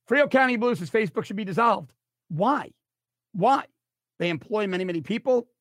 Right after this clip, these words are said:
People use the service and like it. We know their political bent, and the market smacked Zuckerberg in the face.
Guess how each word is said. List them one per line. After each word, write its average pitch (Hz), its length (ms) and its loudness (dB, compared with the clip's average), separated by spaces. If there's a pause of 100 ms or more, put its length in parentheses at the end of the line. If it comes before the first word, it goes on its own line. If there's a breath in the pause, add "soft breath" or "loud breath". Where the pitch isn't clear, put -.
(640)
People - 300 -6
use 175 220 -2
the 143 60 -8
service 185 380 -4
and 156 180 2
like 180 240 2
it. 240 160 -2 (1080)
We 175 160 0
know 196 200 4
their 196 140 2
political 185 400 -4
bent, 185 320 -4 (720)
and 185 140 -4
the 185 60 -4
market 220 480 0 (400)
smacked 208 440 -2
Zuckerberg 208 460 -2
in 226 80 -4
the 208 80 -6
face. 247 340 -2